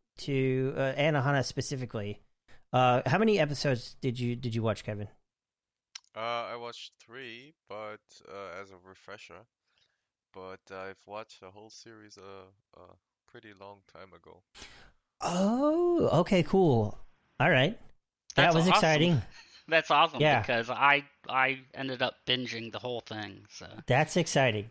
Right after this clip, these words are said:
Speaker 1: Yes. Uh, I, I'm, I'm happy because now we can talk about the entirety of the storyline if we wish,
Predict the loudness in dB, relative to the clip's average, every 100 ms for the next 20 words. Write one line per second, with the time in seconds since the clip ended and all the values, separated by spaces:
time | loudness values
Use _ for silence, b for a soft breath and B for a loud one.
0 | -2 0 -2 -8 -2 2 4 4 0 0
1 | 2 2 2 0 2 2 0 0 0 0
2 | 0 0 -4 -4 -4 -4 -4 -10 -6 0
3 | 2 2 -2 -2 -4 -6 _ -6 -4 -4
4 | -6 -4 -6 -4 -4 -4 -4 -6 -8 -10
5 | -4 0 0 0 -2 -2 2 2 0